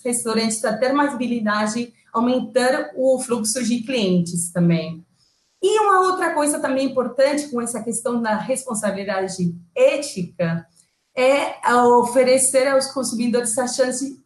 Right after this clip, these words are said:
de comprar lanches, né, para os profissionais de saúde. Isso é uma coisa que, por exemplo, nesse final de semana, McDonald's, eles fizeram uma entrega de oit-, oitenta combos em dois hospitais aqui em São Paulo.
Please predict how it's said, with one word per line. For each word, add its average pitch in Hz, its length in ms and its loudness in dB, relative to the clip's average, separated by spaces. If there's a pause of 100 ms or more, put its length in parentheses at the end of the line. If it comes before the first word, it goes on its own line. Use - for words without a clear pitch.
de 269 300 -4
comprar 247 440 0
lanches, 233 640 -2
né, 214 320 -4 (280)
para 254 160 4
os 254 120 0
profissionais 233 640 0
de - 80 -4
saúde. 180 760 0
Isso 214 160 -4
é 240 40 2
uma 226 140 -2
coisa 233 360 0
que, 240 500 0
por 214 80 -2
exemplo, 214 340 0
nesse - 240 -2
final 214 200 -2
de 214 100 -4
semana, 226 420 -2
McDonald's, 233 540 -2 (400)
eles 214 240 2
fizeram 240 380 2
uma 247 100 2
entrega 247 600 0
de 220 180 -4
oit-, 240 540 -4
oitenta 233 680 -2
combos 247 480 2
em 226 140 -8
dois 226 260 -2
hospitais 214 880 -2
aqui 220 220 -6
em 226 60 -2
São 254 260 -6
Paulo. 165 520 0